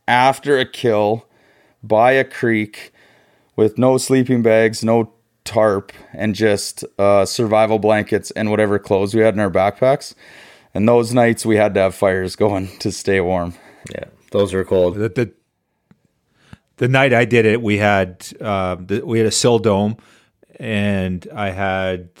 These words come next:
Speaker 3: um, I didn't have a sleeping bag or a pad. I used an emergency blanket,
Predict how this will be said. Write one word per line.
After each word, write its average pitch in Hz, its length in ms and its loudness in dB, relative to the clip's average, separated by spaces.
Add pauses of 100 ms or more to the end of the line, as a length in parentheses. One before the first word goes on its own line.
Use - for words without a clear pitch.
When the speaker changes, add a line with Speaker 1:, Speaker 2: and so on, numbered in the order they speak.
Speaker 3:
um, 87 520 -6 (760)
I 98 140 -4
didn't 98 180 2
have 98 120 2
a - 20 -4
sleeping 101 360 0
bag 92 220 2
or 92 80 2
a 87 60 0
pad. 90 480 -2
I 95 100 -2
used 92 340 -2
an 90 100 2
emergency 87 420 -4
blanket, 90 540 -4